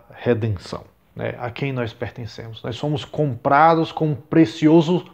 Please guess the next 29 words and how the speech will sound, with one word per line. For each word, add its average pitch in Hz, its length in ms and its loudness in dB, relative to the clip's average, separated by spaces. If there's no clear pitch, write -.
preço, 123 360 0
os - 180 -16
preços 143 400 -6
de 151 80 -4
sangue, 127 460 0
diz 117 140 0
o - 20 4
apóstolo 117 380 -2
Paulo. 101 260 -2
Então, 143 280 2
em 110 120 0
Romanos 120 340 0
quatorze, 113 380 -2
nós 123 120 -2
somos 170 280 4
comprados, 139 960 4
nós 135 160 -2
não 170 100 2
pertencemos 170 1000 0
a 127 60 4
nós 120 200 0
mesmos, 113 380 -2
nós 139 140 0
não 175 120 4
vivemos 185 600 4
e 247 60 6
morremos 175 460 2
para 143 240 2
nós, 110 340 -6